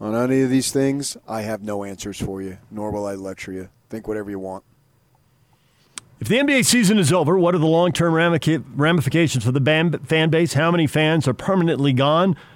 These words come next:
Speaker 2: Over two thousand votes, which is probably double what we normally get.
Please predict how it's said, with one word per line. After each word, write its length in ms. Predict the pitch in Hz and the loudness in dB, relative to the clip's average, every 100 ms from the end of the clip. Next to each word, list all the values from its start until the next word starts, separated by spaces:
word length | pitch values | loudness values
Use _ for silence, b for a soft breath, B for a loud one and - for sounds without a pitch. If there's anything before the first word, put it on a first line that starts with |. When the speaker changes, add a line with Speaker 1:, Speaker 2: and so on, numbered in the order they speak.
| B - | B -2
Speaker 2:
Over 200 | 220 202 | 0 0
two 260 | - 262 | 0 2
thousand 460 | 226 233 208 160 165 | 2 2 2 2 2
votes, 420 | 185 127 - - | 2 0 -4 -6
which 160 | 147 151 | -4 0
is 200 | 131 107 | 0 0
probably 340 | 170 160 139 | 0 2 2
double 400 | 110 139 202 117 | 2 0 0 0
what 160 | 104 98 | 0 0
we 80 | |
normally 400 | 104 98 95 92 | 0 0 0 -2
get. 220 | 90 82 | -4 -8